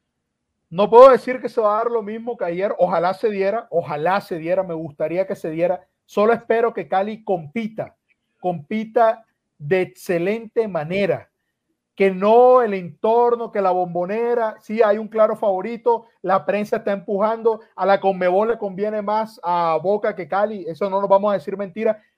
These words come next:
Quiero que Cali compita, quiero que se plante de una manera realmente equilibrada,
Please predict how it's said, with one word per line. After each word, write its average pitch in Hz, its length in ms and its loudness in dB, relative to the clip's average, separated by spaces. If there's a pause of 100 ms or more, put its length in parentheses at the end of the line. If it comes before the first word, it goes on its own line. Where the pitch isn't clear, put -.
(140)
Quiero 214 300 2
que 202 140 -4
Cali 202 280 -2
compita, 165 640 -6 (100)
quiero 226 420 -2 (400)
que 190 180 2
se 185 420 -4
plante 254 680 2 (360)
de 180 260 -2
una 226 420 -2
manera 220 540 -4 (340)
realmente 208 920 -2 (160)
equilibrada, 190 1040 2